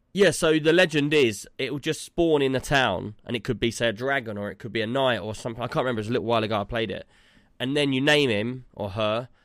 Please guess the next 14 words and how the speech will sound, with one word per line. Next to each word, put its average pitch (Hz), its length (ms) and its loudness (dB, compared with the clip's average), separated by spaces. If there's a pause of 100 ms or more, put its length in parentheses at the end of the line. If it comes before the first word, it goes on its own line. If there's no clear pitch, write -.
(160)
and 135 200 -2
then 131 160 2
you 131 100 2
let 135 160 2
them 127 160 0
go 123 180 2
off 120 140 -2
and 117 100 -6
do 113 160 0
whatever 117 260 -2
they 110 120 -2
need 107 140 -8
to 113 100 -12
do. 113 300 -6